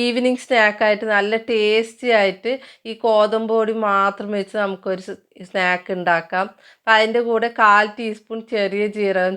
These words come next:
ചേർക്കുന്നുണ്ട്. അപ്പൊ അതിൻ്റെ കൂടെ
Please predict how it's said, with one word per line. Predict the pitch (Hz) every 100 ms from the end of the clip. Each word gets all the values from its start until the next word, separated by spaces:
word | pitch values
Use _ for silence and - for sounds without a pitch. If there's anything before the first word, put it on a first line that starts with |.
| 196
ചേർക്കുന്നുണ്ട്. | 185 170 - 165 160 175 208 _ _ _ _ _ _ _ _ _ _ _ _ _
അപ്പൊ | - 220
അതിൻ്റെ | 214 214 226
കൂടെ | 220